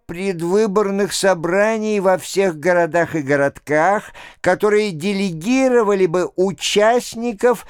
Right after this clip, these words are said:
для региональных совещаний демократически настроенных людей,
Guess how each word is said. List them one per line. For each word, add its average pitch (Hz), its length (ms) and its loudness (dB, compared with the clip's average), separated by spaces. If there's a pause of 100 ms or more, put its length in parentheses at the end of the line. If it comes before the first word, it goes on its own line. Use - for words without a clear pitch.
(140)
для 180 380 2
региональных 175 1200 0
совещаний 208 1040 0
демократически 175 1500 -2
настроенных 185 880 0
людей, 160 440 0